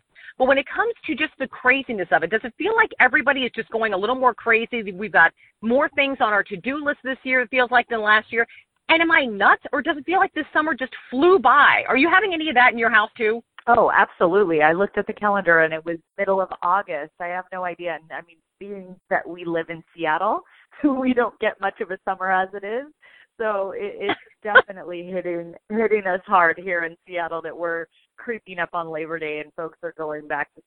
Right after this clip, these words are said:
Speaker 2: school.
Speaker 1: That's awesome. Now, here's another thing. I don't know if you have kids still in school age, whatever, at this point. I have got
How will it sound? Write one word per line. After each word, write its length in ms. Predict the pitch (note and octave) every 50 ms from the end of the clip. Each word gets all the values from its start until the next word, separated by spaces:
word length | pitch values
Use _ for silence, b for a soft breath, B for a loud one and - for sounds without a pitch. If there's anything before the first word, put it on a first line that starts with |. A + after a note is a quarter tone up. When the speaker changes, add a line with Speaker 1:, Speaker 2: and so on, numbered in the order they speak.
| _
Speaker 2:
school. 360 | - E3 D#3 C#3 A#2+ G#2 G2+ - _ _ _ _
Speaker 1:
That's 220 | - F#3+ F#3 - -
awesome. 240 | E3+ E3+ - - A#3
Now, 180 | B3 B3 B3+ A#3 - A3 -
here's 220 | A3 A3+ F4 G4 -
another 320 | F4+ C4 B3 A#3+ A#3 A#3 -
thing. 300 | - G3+ E3+ D3+ C#3+ D#3 - -
I 120 | - G3+ A3
don't 120 | G#3+ A#3+
know 80 | C4+ D4+
if 100 | D4+ B3
you 100 | C#4 C4+
have 100 | C4 A#3+ -
kids 200 | - C4+ C4+ A#3 - -
still 220 | - A#3+ A#3 A3
in 100 | A3+ G#3 -
school 260 | - - B3+ B3 A#3
age, 160 | A#3+ A#3 A#3+ -
whatever, 260 | G#3+ A3 A3 - G#3+ G#3+
at 80 | G3
this 140 | - G#3 - -
point. 260 | G#3 F#3+ F#3 F#3 E3 b b b b b b b _
I 180 | - G#3+ B3+ D#4
have 180 | F#4 - -
got 240 | - B3+ A#3+ A3 -